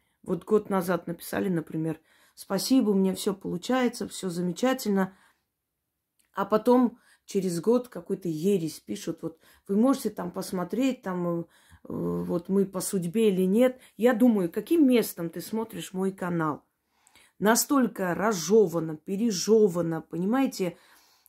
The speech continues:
Вот после моего канала огромное количество всяких каналов появилось, которые тоже хотят такие же темы озвучить, тоже пытаются что-то сказать. Но раньше нагло в-, воровали, щас боятся, потому что щас знают, что сразу их пресекают, сразу находят.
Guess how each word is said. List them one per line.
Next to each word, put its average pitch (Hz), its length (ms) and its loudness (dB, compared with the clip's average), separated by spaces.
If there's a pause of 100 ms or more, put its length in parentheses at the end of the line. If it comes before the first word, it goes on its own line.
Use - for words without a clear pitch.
Вот 202 220 0
после 247 260 2
моего 233 260 4
канала 226 440 2
огромное 202 360 2
количество 196 480 -6
всяких 190 380 -8
каналов 247 480 0
появилось, 175 540 -2
которые 196 400 -4
тоже 196 360 0
хотят 233 540 -4 (760)
такие 202 300 -2
же 185 140 4
темы 190 420 2
озвучить, 214 720 -2
тоже 190 260 0
пытаются 180 520 -2
что-то 180 340 -10
сказать. 233 460 -2
Но 185 120 -2
раньше 202 320 0
нагло 214 360 2
в-, - 120 -8 (460)
воровали, 175 460 0
щас 175 260 -2
боятся, 196 500 0
потому 165 320 -8
что - 100 -10
щас 156 180 -4
знают, 175 260 -2
что - 160 -12
сразу 160 400 0
их 147 100 -12
пресекают, 214 520 -8
сразу 165 300 -4
находят. 170 600 -4